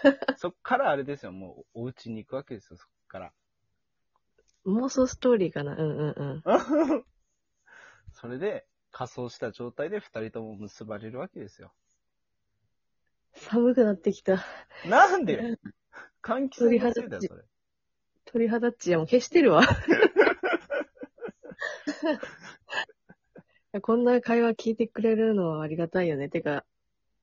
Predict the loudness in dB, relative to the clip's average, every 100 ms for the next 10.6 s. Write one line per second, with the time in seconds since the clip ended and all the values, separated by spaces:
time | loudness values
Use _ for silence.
0 | _ -4 -2 0 2 2 2 -4 -10 _
1 | _ _ -20 -14 -12 -12 -14 -16 -20 -20
2 | _ _ _ -12 -10 -12 _ _ _ _
3 | -12 -8 -8 -10 -12 -16 -18 _ _ _
4 | _ -12 -10 -8 -8 -6 -6 -4 -4 -6
5 | -10 -10 -4 -4 -2 -4 -6 -4 -4 -4
6 | -6 -8 -12 -8 -10 -10 -8 -8 -10 _
7 | -6 -4 -4 -6 -8 -10 -6 -4 -4 -4
8 | -4 -6 -4 -6 -6 -8 -10 -10 -10 -10
9 | -10 -8 -8 -8 -8 -10 -12 -20 -18 -18
10 | -12 -10 -12 -10 -8 -8